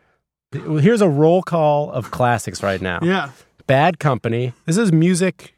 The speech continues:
Speaker 1: done by Trevor Rabin, who contributed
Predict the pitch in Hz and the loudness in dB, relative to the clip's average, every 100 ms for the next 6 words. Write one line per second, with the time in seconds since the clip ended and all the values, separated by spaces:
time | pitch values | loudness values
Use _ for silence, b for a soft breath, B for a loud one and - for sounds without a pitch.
0 | _ - 135 123 113 139 143 143 120 104 | _ -2 0 0 0 0 0 0 -2 -2
1 | 104 110 117 _ _ _ _ 131 117 120 | -4 -6 -10 _ _ _ _ -6 -4 -2
2 | 139 139 139 | 0 0 -2